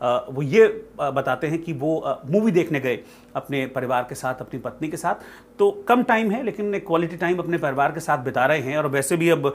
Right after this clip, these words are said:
इकतीस तारीख को तो टीम इंडिया वेस्ट इंडीज के लिए रवाना होने ही वाली है, जहां पर वेस्ट इंडीज के साथ उनको तीनों फॉर्मेट में मैचेस खेलने हैं, ट्वेंटी ट्वेंटी खेलना है, वनडे खेलना है,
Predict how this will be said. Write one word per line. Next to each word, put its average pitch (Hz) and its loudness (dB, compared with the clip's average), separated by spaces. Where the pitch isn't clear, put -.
इकतीस 151 -2
तारीख 147 0
को 160 -6
तो 143 -6
टीम 147 -4
इंडिया 147 -2
वेस्ट 135 -4
इंडीज 143 -6
के 156 -6
लिए 139 -4
रवाना 131 -2
होने 120 -4
ही 147 -2
वाली 139 0
है, 147 -4
जहां 131 -6
पर 127 0
वेस्ट 127 -6
इंडीज 139 -6
के 143 -10
साथ 135 -2
उनको 143 -4
तीनों 190 4
फॉर्मेट 170 0
में 170 -2
मैचेस 139 -2
खेलने 139 -2
हैं, 127 -6
ट्वेंटी 143 -4
ट्वेंटी 139 -4
खेलना 139 0
है, 123 -6
वनडे 151 0
खेलना 135 0
है, 131 -6